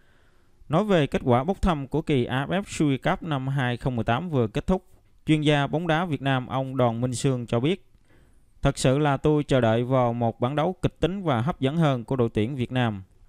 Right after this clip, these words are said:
Tuy nhiên, may mắn là chúng ta lại rơi vào bảng đấu dễ thở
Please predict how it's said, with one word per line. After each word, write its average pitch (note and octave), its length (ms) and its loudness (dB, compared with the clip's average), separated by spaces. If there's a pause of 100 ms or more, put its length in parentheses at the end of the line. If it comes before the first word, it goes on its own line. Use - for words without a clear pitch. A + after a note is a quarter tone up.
(240)
Tuy E3+ 140 4
nhiên, D3+ 320 0
may C#3+ 140 2
mắn C#3+ 220 -4
là D3 220 0
chúng D#3 200 -8
ta C#3+ 220 2
lại A#2 180 0
rơi C3+ 260 2
vào A#2 260 0
bảng G#2+ 240 -2
đấu D3 220 0
dễ A#2 140 2
thở A2 320 0